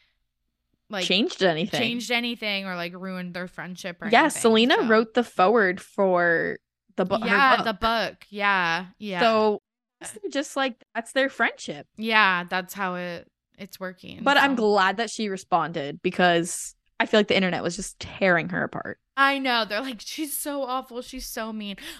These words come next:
Speaker 1: Also, it's like, yeah, if they had been friends with ten years, Selena had been filming this for six years, and Raquel was in what, like, ten, fifteen minutes? No, more than that, 'cause she, the Kenya part and stuff like that. But, like,
Speaker 2: Yeah.
Speaker 1: I don't know, like,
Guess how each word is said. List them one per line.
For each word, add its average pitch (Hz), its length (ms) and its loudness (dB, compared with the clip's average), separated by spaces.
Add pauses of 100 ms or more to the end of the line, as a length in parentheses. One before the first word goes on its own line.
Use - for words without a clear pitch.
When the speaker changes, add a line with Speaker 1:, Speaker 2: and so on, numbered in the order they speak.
Speaker 1:
Also, 277 280 2
it's 339 160 -6
like, 320 220 0
yeah, 202 280 6
if 208 120 -8
they 214 340 -4 (200)
had 226 140 -6
been 240 180 -4
friends 202 240 -2
with 220 140 -6
ten 214 280 -8
years, 175 480 -4 (220)
Selena 208 680 -2
had 190 300 -4
been 190 280 -2
filming 190 360 -6
this 190 200 -6
for 202 140 -8
six 190 400 -8
years, 180 500 -6 (480)
and 196 420 0 (160)
Raquel 214 440 -2
was 202 200 -6
in 196 200 -6
what, 175 280 0
like, 170 320 -4 (800)
ten, 202 400 -4
fifteen 202 560 -8
minutes? 165 260 -8
No, 165 360 -2
more 180 280 -4
than 151 180 -8
that, 110 240 -2
'cause 185 140 -10
she, 185 240 -10
the 185 160 -12
Kenya 156 400 -12
part 156 300 -10
and 170 100 -12
stuff 165 160 -12
like 160 160 -12
that. 131 220 -2
But, 208 80 -6
like, 220 140 0
Speaker 2:
Yeah. 190 120 8
Speaker 1:
I 190 60 8
don't 202 140 0
know, 165 200 -2
like, 190 320 -4